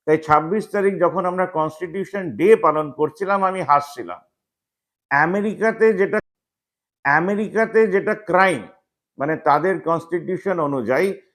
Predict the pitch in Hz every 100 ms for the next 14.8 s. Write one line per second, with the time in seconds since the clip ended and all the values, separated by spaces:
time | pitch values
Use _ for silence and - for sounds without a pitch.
0 | _ 98 107 147 185 196 180 190 185 -
1 | 208 185 170 196 180 165 190 175 - 180
2 | 175 175 196 202 - 160 165 196 170 _
3 | _ _ 151 170 180 165 180 214 180 156
4 | 165 175 170 165 165 180 190 190 131 123
5 | 127 127 104 95 - _ _ _ _ _
6 | _ _ _ _ _ _ _ - 165 180
7 | 160 160 185 180 180 180 185 175 160 165
8 | 165 165 170 151 156 160 165 160 151 143
9 | 156 151 160 160 - 180 180 170 135 120
10 | - _ _ _ _ _ _ _ 147 180
11 | 202 190 214 165 151 165 202 202 226 202
12 | 196 214 180 196 196 190 180 185 185 175
13 | 160 160 175 180 170 120 135 170 147 165
14 | 160 143 143 143 117 110 101